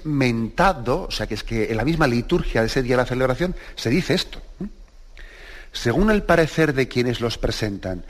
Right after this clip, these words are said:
después de consultar al pueblo cristiano, doy testimonio de que han sido considerados dignos". El pueblo cristiano ha sido consultado, ¿eh?, pidiendo opinión, diciendo, "A ver,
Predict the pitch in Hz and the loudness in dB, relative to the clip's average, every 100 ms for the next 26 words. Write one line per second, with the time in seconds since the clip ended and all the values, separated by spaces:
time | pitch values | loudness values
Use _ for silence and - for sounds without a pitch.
0 | - - - 104 113 - 208 202 - 151 | -16 -18 -8 -2 -2 2 2 2 2 2
1 | 139 - 127 113 - 185 131 107 156 165 | 2 2 2 2 4 4 4 0 -2 0
2 | 135 - 110 - - 113 135 180 - - | 0 -2 -4 -4 -2 0 0 -6 -10 -18
3 | - 117 117 151 - 131 - 120 165 175 | -10 -2 2 2 2 -2 0 0 2 2
4 | 139 110 120 127 117 123 117 - 104 107 | 0 0 0 0 -2 -2 -2 -2 0 0
5 | 110 98 95 85 73 - - - - - | 0 -4 -8 -8 -10 -12 -16 -18 -20 -20
6 | - - - - - - - 95 131 156 | -20 -20 -20 -20 -20 -18 -10 -4 0 0
7 | 156 127 135 139 139 135 120 - 90 110 | 0 0 0 0 -2 -2 -2 -4 -4 -2
8 | 101 - - - - - 101 - - - | -2 -2 -12 -20 -20 -18 -16 -16 -20 -20
9 | - - - - - 107 113 120 113 104 | -20 -20 -20 -12 -8 0 2 2 0 0
10 | 110 95 - - - - - - - - | 0 -2 -6 -16 -20 -20 -20 -20 -20 -20
11 | - - - - 98 104 98 92 - 107 | -20 -20 -12 -8 -4 -2 0 0 0 0
12 | 104 | -2